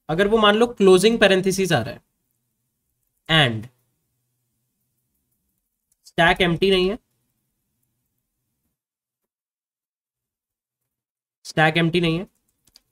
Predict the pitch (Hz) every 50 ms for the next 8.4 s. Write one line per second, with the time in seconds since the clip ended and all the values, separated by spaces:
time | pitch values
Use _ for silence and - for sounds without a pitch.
0 | _ - 151 147 147 156 175 220 233 - _ _ _ _ _ _ _ _ _ _
1 | _ _ _ _ _ _ _ _ _ _ _ _ _ _ _ _ _ _ _ _
2 | _ _ _ _ _ _ - - - _ - 175 185 196 - - 240 233 247 254
3 | 247 - 214 196 220 220 214 196 202 240 233 - _ _ _ _ _ _ _ _
4 | _ _ _ _ _ _ _ _ _ _ _ _ _ _ - 139 147 175 196 214
5 | 240 247 - - - - 170 185 196 190 214 220 226 214 214 202 170 156 151 147
6 | 131 - - 117 - - - _ _ _ _ _ _ _ _ _ _ _ _ _
7 | _ _ _ _ _ _ _ _ _ _ _ - 165 175 170 165 160 160 151 -
8 | 180 156 131 120 101 - _